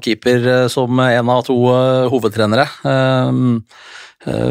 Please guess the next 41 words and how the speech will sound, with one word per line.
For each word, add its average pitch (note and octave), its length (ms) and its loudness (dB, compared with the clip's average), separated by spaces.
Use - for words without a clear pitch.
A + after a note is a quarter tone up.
Vestavik C3+ 320 0
fikk - 300 -6
vel C#3+ 340 2
bare C3 400 0
fem A#2+ 320 0
av A#2 200 2
de B2 100 0
femogtjue B2+ 680 0
matcha A#2 380 -2
i A#2+ 80 -4
fjor, F3 160 4
så, C#3 320 -2
så C#3 100 -2
det C#3 120 4
er D#3 100 -2
tross C3 100 -2
alt B2 120 -2
en B2+ 100 0
femtedel, C#3 600 -2
og, C#3 340 0
og C3 80 -4
spiller A#2 240 -2
dem B2+ 160 0
rundt B2 160 -2
femti, A2 320 -2
så, C3+ 240 0
så C#3+ 100 -2
havner A#2 280 -2
han A2+ 40 -8
på B2+ 140 0
en B2+ 240 -2
ti, B2 500 0
ti-tolv C3+ 320 0
matcher A#2+ 220 -4
eller A2 100 0
et - 80 -8
eller B2+ 80 2
annet B2+ 80 0
sånt, E3 140 0
og - 20 0
det, C#3 140 -2